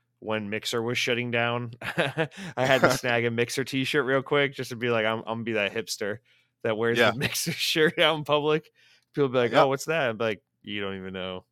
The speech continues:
Speaker 1: You don't even, you know, Twitch, whatever. Screw
Speaker 2: I'm, I'm
Speaker 1: Twitch,
Speaker 2: right there with you.
Speaker 1: Mixer."
Speaker 2: I, I have a
Speaker 1: <laughs>
Speaker 2: Mixer mug, not a t-shirt,
Speaker 1: Oh, yeah?
Speaker 2: but I have a mug. Yeah. <laughs>
Speaker 1: <laughs> Rest in peace, Mixer. I,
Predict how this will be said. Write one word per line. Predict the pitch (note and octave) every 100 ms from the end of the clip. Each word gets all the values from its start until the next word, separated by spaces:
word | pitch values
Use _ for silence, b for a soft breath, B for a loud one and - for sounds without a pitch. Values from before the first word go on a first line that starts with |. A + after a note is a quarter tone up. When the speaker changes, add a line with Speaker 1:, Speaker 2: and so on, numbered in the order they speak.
| _
Speaker 1:
You | -
don't | A2 G2+
even, | F#2+ - G#2 G#2+ _ A2+ B2 - F#2
you | C3
know, | A#2
Twitch, | G#2 B2+ B2+ B2 - _
whatever. | A#2 G#2+ F#2 F#2+ _ _ _ _ _
Screw | - C#3
Speaker 2:
I'm, | B2+ B2
I'm | B2
Speaker 1:
Twitch, | B2
Speaker 2:
right | C#3
there | C3
with | B2+ C3
you. | G#2
Speaker 1:
Mixer." | G2+ - -
Speaker 2:
I, | A2+ A2+
I |
have | C3 C#3+
a |
Speaker 1:
<laughs> |
Speaker 2:
Mixer | C#3 C#3+ - C#3
mug, | A#2 B2 G#2+ F#2 -
not | G#2+ A#2+ C3
a |
t-shirt, | - C#3
Speaker 1:
Oh, | B2
yeah? | B2 B2+
Speaker 2:
but | E3+
I |
have | A2
a | G#2
mug. | G2+ F2+ -
Yeah. | F2 F#2 F2 - -
<laughs> | D#3+ C#3 _ B2 -
Speaker 1:
<laughs> | A2+ A#2+ - D#3+ C#3+ D3+ - _ E3 D3 _
Rest | A#2+ A#2 -
in | G#2
peace, | G#2 G2
Mixer. | G2 F#2 G#2
I, | G2+